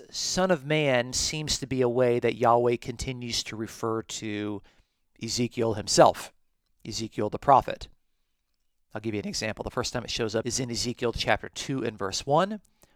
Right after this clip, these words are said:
which says, "Then he said to me, 'Son of man, stand on your feet, that I may speak with you.'" That's Ezekiel chapter two and verse one.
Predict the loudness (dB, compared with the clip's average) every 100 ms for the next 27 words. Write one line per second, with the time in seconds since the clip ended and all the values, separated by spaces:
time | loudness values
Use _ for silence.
0 | -6 -2 2 2 2 0 -2 _ _ _
1 | _ _ _ 2 4 6 4 2 4 6
2 | 6 4 -4 -4 -6 -8 -12 _ _ _
3 | _ -6 2 4 6 4 4 2 -4 -20
4 | _ _ _ -6 -2 0 0 0 -2 0
5 | 0 0 -8 _ _ 0 6 8 10 8
6 | 2 0 0 0 -4 -4 -4 -2 -6 -10
7 | -14 _ _ _ _ _ _ _ -20 -16
8 | -12 -10 -8 -8 -4 -4 -4 -10 -6 -4
9 | -4 -6 -6 -4 -4 -6